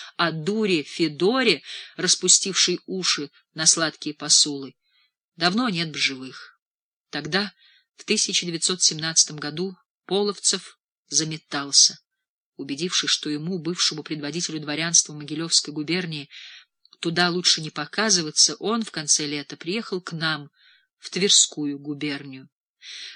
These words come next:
В нашей благословенной Никольской волости было спокойно, окрестные мужики не проявляли враждебных чувств.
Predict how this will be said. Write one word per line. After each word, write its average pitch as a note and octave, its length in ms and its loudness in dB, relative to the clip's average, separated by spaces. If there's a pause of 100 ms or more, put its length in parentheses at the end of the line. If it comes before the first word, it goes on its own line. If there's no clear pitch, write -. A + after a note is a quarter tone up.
В D#3+ 100 -6
нашей A#3+ 320 4
благословенной A3+ 720 4
Никольской G#3+ 480 2
волости A#3 400 2
было A3+ 200 -2
спокойно, E3 720 -2 (300)
окрестные A#3 460 2
мужики A3+ 400 -2
не A3+ 120 -6
проявляли B3+ 480 -4
враждебных C#3 580 -6
чувств. - 400 -6